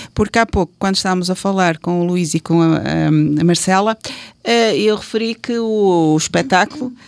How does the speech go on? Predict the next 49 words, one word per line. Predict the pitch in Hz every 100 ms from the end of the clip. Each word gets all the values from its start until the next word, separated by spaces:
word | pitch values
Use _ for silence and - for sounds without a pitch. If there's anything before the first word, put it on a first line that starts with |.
| - _ -
eh, | 202 196 190 185 180 170 160 170 175 175
o, | 165
o | 165
Portugal | - 196 185
cinco | 175 175 -
ponto | 170 175
zero, | 196 190 208 233 - - -
eh, | - 190 185
o | 190
município | 190 220 -
de | -
Penafiel, | 214 208 208 214 220 233
eh, | 214 175 175
teve | - 185
também | - 196 196
o |
cuidado | 190 202 208 208 202
que | -
esta | 202 -
peça | 190 196 190 -
fosse | 202 - 190 190 - - 202 - - - -
aos | 190 190
agrupamentos | 185 170 190 190 180
de | -
escola | - - 120 120 -
e | 190
vai, | 170 180 190 226 - - _ _
de | 180
vinte | 196 190
e | 196
um |
a | 185
vinte | 190 -
e |
quatro | - 175
de | 196
novembro, | 190 208 220 202
vai, | 185 190 190 - _
para, | - 185 180 180
eh, | - 185
vai | 170
percorrer | 165 - - 214 185 - _
todos | 214 196
os |
agrupamentos | 180 165 180 190 196 -
do |
Concelho | 180 175 196
de |
Penafiel. | 175 156 - -